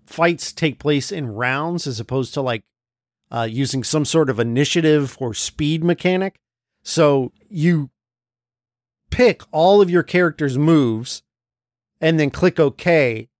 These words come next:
and then it runs those animations as opposed to, like, one at a time.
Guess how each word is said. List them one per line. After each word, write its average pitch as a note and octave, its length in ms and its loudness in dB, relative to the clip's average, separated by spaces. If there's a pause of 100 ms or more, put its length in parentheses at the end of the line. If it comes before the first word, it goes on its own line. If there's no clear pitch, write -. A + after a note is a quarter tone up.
(640)
and E3 220 2
then F3 140 4
it F3+ 80 0
runs D#3 340 2
those C#3+ 220 0
animations C3 840 0
as C3 260 -4
opposed C#3+ 320 0
to, D3 80 -4
like, B2 240 -4
one C#3 220 0
at C3+ 120 0
a A#2+ 60 -4
time. C#3+ 460 -6